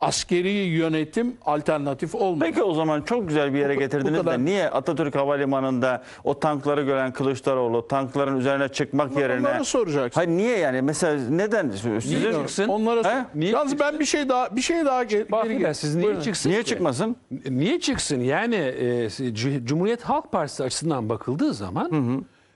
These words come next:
Speaker 3: yani şöyle böyle filan deniyor. Altmış darbesinin, e, gerçekleşmesinde İsmet İnönü'nün rolünü eğer görmeden, konuşmadan hareket edersek olur mu?
Speaker 2: Hı hı.
Speaker 3: Yirmi sekiz Şubat darbesinde Bülent Ecevit'in rolünü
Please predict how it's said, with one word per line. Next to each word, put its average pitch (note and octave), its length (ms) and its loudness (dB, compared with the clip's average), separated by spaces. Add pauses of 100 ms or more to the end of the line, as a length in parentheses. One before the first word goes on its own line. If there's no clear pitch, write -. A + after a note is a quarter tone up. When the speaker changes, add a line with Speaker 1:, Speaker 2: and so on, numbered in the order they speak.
(120)
Speaker 3:
yani C3 480 -2
şöyle D3 360 0
böyle C#3+ 180 0
filan C#3 320 -2
deniyor. G#2+ 300 -2
Altmış - 400 -2
darbesinin, G#3 680 -2 (760)
e, A#2+ 360 0
gerçekleşmesinde F#3+ 1120 -2
İsmet G#3+ 500 -4
İnönü'nün F#3 520 0 (720)
rolünü D#3+ 460 0 (220)
eğer D#3+ 320 2
görmeden, C#3+ 680 -2
konuşmadan D3+ 640 -2
hareket E3 400 -2
edersek E3 460 -2
olur F3+ 200 0
mu? C#3+ 220 -4 (240)
Speaker 2:
Hı A#2 60 -6
hı. A2 40 -2 (200)
Speaker 3:
Yirmi F#3 260 0
sekiz A#3+ 340 -2
Şubat G3+ 380 -2
darbesinde F3 640 0
Bülent F3 300 0
Ecevit'in E3+ 520 0
rolünü D3+ 420 0